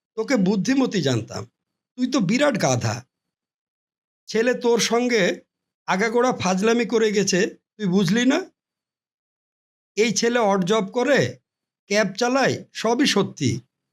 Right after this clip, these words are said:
কিন্তু তার ফাঁকে পড়াশোনা করে, কম্পিউটার সায়েন্সে এমএস করেছে।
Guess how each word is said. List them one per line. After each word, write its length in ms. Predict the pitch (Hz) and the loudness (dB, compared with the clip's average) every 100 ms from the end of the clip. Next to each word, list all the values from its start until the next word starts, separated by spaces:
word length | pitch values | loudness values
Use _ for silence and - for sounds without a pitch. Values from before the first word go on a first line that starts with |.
| _ | _
কিন্তু 200 | 208 214 | -4 -2
তার 260 | 220 196 190 | 0 2 0
ফাঁকে 260 | 196 202 240 | 0 -2 -2
পড়াশোনা 480 | 190 175 170 - 180 | 0 0 0 0 0
করে, 400 | 160 156 147 - _ _ - | 0 0 0 -2 _ _ -6
কম্পিউটার 440 | 170 175 185 175 | -2 0 0 0
সায়েন্সে 540 | 196 - 165 165 165 208 | 0 0 0 0 0 -2
এমএস 300 | 170 160 135 | 0 2 2
করেছে। 480 | - 120 101 - 101 | 0 -4 -2 -4 -6